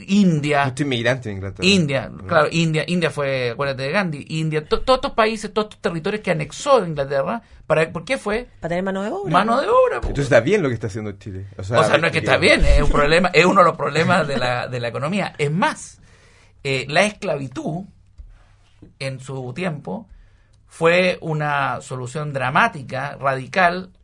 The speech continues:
Speaker 1: y estúpida del, del problema económico. Porque al final dicen, eh, "Compro un esclavo y tengo, eh, fuerza laboral, eh, eh, a huevo, po".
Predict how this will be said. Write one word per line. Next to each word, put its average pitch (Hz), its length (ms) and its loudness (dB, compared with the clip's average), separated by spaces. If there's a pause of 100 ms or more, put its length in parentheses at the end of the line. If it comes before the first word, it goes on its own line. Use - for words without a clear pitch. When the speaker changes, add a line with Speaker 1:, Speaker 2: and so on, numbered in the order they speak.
(140)
Speaker 1:
y 123 160 -8
estúpida 165 680 -8 (720)
del, 147 680 -2
del 143 140 -4
problema 165 260 -6
económico. 190 540 -10 (1000)
Porque 151 240 -4
al 143 80 -2
final 165 300 -4
dicen, 165 340 -8 (540)
eh, 127 200 -10
"Compro 180 280 2
un 196 80 -2
esclavo 202 600 6
y 170 140 -10
tengo, 165 640 -2 (120)
eh, 113 240 -6
fuerza 160 300 0
laboral, 151 920 0 (120)
eh, 127 240 -6
eh, 120 340 -8
a 101 80 -6
huevo, 165 360 6
po". - 160 -18